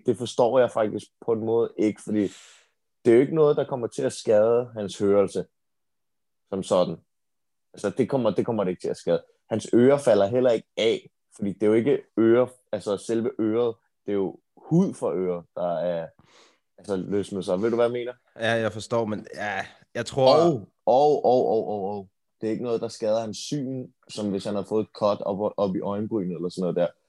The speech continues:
Speaker 1: Så hvis manden, uh, sorry, sorry. Hvis manden har lyst til at fortsætte, lad ham fortsætte.
Speaker 2: Jeg tror, ja,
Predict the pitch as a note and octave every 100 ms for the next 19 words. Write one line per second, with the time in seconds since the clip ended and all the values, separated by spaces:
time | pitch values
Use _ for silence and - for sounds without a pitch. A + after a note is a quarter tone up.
0 | _ _ _ _ _ _ - A2+ A2+ -
1 | C3+ E3 - F#3+ - _ _ _ _ _
2 | _ _ _ _ _ G4 F4 - _ _
3 | _ _ _ _ _ _ _ _ _ -
4 | A2+ D3+ F#3 F#3 _ _ _ _ _ -
5 | F#2+ B2+ - _ F#2+ G#2 A#2 B2 B2+ D3
6 | A#2+ B2+ - A#2+ - G#2+ G#2 G#2 A#1+ D#2+
7 | D#2+ - - - - _ _ _ _ _
8 | _ _ _ _ _ _ _ _ _ _
9 | _ _ _ B2 - - - A#2 A2+ G#2+